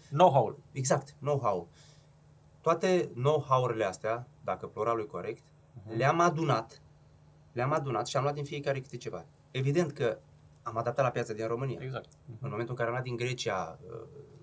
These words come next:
Speaker 2: rețete, de pildă, nu
Speaker 1: Mhm.
Speaker 2: puteam să le aduc în România fără să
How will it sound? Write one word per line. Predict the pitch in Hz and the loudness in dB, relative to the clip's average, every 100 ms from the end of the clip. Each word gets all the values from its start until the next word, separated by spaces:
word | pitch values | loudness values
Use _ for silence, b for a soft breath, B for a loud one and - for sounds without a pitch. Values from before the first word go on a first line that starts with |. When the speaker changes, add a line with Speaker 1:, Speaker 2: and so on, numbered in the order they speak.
| - | -12
Speaker 2:
rețete, | 101 117 - 107 90 | -4 -4 -2 -4 -6
de | 92 | -14
pildă, | 95 90 80 73 - 117 | -12 -12 -12 -18 -16 -10
nu | - | -6
Speaker 1:
Mhm. | 117 | -4
Speaker 2:
puteam | 175 170 | 0 0
să | - 151 | 0 0
le | |
aduc | 139 165 165 | 0 0 -4
în | 147 | 0
România | 143 131 135 156 147 | 0 0 -2 -2 -2
fără | - 160 160 | -2 -2 0
să | 143 156 147 | 0 0 -2